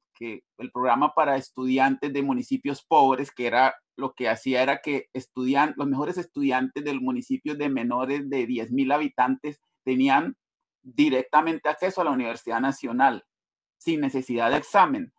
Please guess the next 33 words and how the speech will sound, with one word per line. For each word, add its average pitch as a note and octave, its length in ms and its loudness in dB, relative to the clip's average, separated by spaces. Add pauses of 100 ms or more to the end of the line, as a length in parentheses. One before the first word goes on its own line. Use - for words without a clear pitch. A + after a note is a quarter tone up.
(320)
A A2+ 80 -2
mí C3+ 100 2
me D3+ 140 -2
parece, D3+ 400 0
yo C#3+ 180 2
vi D#3 200 0
casos D#3+ 420 2
de D#3 80 -2
estudiantes F3 1040 -2
de B2+ 300 -2
un, B2 580 -2
en F2+ 180 -10
mi, G2 160 -4
en B2 140 -2
mi, B2 180 0
en A#2+ 140 -2
mi, B2 180 -2
durante B2+ 360 -2
el A#2+ 80 -8
tiempo B2+ 240 -4
que D#3 100 -4
yo C#3 60 -2
estudié, C#3+ 400 -4
un C#3+ 160 0
estudiante C#3 920 -2
de B2 580 0
un A#2 180 -8
pueblo C#3 400 0
como B2+ 420 -4
Ponedera D3 540 2
en E3 80 -2
el C#3+ 100 2
Atlántico, C#3+ 720 0